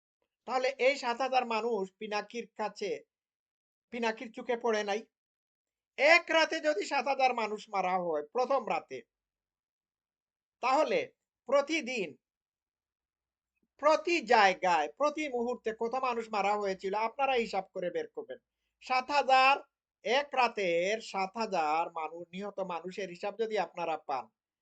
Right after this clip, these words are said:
তাহলে দীর্ঘ নয় মাস রাত দিন ব্যাপী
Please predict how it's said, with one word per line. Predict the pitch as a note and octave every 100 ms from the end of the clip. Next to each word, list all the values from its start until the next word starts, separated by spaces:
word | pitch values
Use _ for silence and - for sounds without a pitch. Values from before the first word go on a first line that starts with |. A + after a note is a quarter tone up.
| _ _ _ A3+
তাহলে | A#3+ C#4 B3+ A#3+
দীর্ঘ | F#3+ A#3+ C4+ C#4 C#4
নয় | A3+ C4 D4 C#4 A#3+
মাস | A#3+ G3 - - F#3
রাত | A#3 B3+ B3 F3 -
দিন | C4+ D4 B3+ G3+
ব্যাপী | G3 D#3+